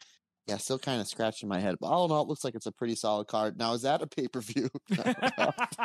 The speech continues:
Speaker 2: It wasn't last year and hasn't been, like, ever, so fingers crossed, no, but quite possibly. Um, I mean, you've got Mel T versus Seven Up. Would it kill them just to add another person to each team? Like,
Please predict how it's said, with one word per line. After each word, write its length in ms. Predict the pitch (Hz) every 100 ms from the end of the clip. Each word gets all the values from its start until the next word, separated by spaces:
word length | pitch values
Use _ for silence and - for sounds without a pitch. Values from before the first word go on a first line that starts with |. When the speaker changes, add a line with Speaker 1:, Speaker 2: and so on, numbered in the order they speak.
| - 233 226 - 254 - - - 214
Speaker 2:
It 160 | 208
wasn't 320 | 202 233 226 202
last 340 | 190 156 156
year 260 | 143 131 123 -
and 120 | 143 135
hasn't 320 | 165 170 151
been, 340 | 135 131 123 117 -
like, 180 | 139
ever, 380 | 151 135 127 117
so 460 | 120 - 123 123 117 _ _ - - - - -
fingers 260 | 170 131
crossed, 320 | - 131 127 -
no, 240 | 110 110
but 140 | 117 120 _
quite 220 | 127 120
possibly. 440 | 123 117 - 110 110 -
Um, 500 | 139 131 123 131 127 - -
I 80 |
mean, 260 | 190 190 185 - _ _
you've 180 | 208 175
got 140 | -
Mel 140 | 165 165
T 160 | 147
versus 280 | 131 120 120
Seven 220 | - 127
Up. 100 | 123 135
Would 100 | 175
it 80 | -
kill 200 | - 202
them 140 | 147 117
just 220 | 113 -
to 100 | 117 _ _ _ -
add 220 | 123 127
another 300 | 131 127 123
person 400 | 135 156 160 120
to 140 | 117
each 180 | 117 -
team? 300 | - 147 120 - _ _ _ _ _ _ _ _ _ _
Like, 260 | 131 127